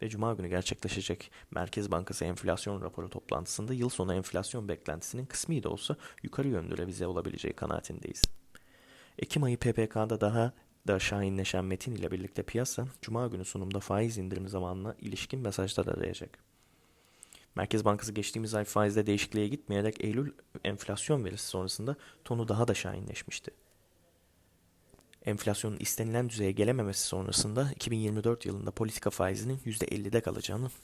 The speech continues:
düşünüyoruz. Belirtmemiz gerekir ki kredi derecelendirme kuruluşları erken faiz indiriminin risk olduğunu dile getiriyor.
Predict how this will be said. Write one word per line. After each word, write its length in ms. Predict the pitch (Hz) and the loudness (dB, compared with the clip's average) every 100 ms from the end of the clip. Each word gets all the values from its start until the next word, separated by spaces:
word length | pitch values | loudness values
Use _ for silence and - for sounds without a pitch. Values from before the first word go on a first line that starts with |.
| - | -8
düşünüyoruz. 640 | - - 92 82 64 - - - - _ _ - - - - - - - - 127 | -6 -4 -4 -6 -6 -10 -12 -18 -20 _ _ -20 -20 -20 -20 -20 -20 -18 -12 0
Belirtmemiz 480 | 131 139 135 127 | 0 0 -2 0
gerekir 320 | 117 107 110 123 | 2 2 2 -2
ki 180 | - | -4
kredi 300 | - 110 117 | 2 2 4
derecelendirme 640 | 107 101 101 101 101 98 107 | 2 2 4 4 2 2 -2
kuruluşları 520 | - 98 - - 104 | -2 -8 -6 -2 2
erken 280 | 101 98 107 | 2 2 -2
faiz 360 | - 101 104 | 2 2 2
indiriminin 440 | 98 92 92 104 104 | 0 -4 -2 -2 2
risk 260 | 117 - | 2 4
olduğunu 360 | 90 90 92 87 | 2 0 -2 -2
dile 180 | 90 90 | 0 0
getiriyor. 480 | - - - - | -2 -6 -6 -6